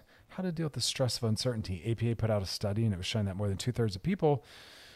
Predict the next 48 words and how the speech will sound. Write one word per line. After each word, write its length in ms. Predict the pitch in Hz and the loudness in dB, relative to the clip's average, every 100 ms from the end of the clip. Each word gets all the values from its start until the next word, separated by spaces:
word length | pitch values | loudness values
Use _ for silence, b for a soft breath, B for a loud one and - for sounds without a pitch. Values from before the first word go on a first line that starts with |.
| B | B
have 120 | 110 | -2
health-related 500 | 98 165 156 113 80 | 2 2 2 0 -2
concerns. 640 | - 82 - 73 - - - - | -6 -6 -8 -10 -6 -4 -4 -8
Some 280 | - 202 | 4 6
of 80 | 185 | 8
them 240 | 113 110 101 | 6 2 0
are 60 | |
about 180 | 92 98 | -2 0
healthcare 380 | 92 156 - 90 | 0 -2 -2 -4
policy, 340 | 95 92 - | -2 -2 -2
but 140 | 101 98 | -4 -2
the 80 | 101 | 0
larger 360 | 127 151 - | 2 2 0
are 60 | 95 | -2
just 220 | 95 - | -2 -2
about 300 | 90 95 87 | -2 -2 -2
the 100 | 107 | -4
unknown, 560 | 95 107 101 120 95 80 | -2 0 2 0 0 -2
what's 220 | 92 - | -4 -4
to 80 | - | -4
come, 460 | - 131 95 71 - | -2 0 0 -4 -10
you 80 | 92 | -6
know, 240 | 92 110 113 _ | -2 -2 -4 _
not 160 | 98 82 | -6 -4
knowing 160 | 95 | -4
what's 140 | 95 - | -4 -2
happening. 360 | 110 - 92 | -4 -2 -6
So 240 | 87 160 147 B B B - | 0 2 2 B B B 0
we're 60 | |
talking 180 | 180 233 | 4 8
about 60 | 196 | 8
how, 420 | 165 160 151 147 - - | 6 6 4 2 -10 -2
you 140 | 175 | 2
know, 240 | 143 113 - | 2 0 -2
a 60 | 131 | 2
lot 180 | 135 160 | 4 4
of 80 | 147 | 2
responses 800 | - 131 127 127 92 98 - - - _ 113 | -2 2 2 0 -4 -6 -10 -14 -20 _ 0
are 420 | 110 107 104 95 - - - _ _ | 2 2 -2 -6 -12 -20 -20 _ _
ordered. 560 | 131 175 190 87 - - - | 6 6 6 0 -10 -16 -4
They 80 | 113 | 0
are 100 | 113 | 2
not 280 | 117 - | 0 0
disordered. 540 | 156 160 120 90 - - | 0 0 0 -4 -10 -6
They 140 | 120 113 | -2 0
are 120 | 113 | 0
an 120 | 110 | -2
understandable, 840 | 143 165 - 143 123 120 123 147 | -2 -2 0 2 2 2 0 -2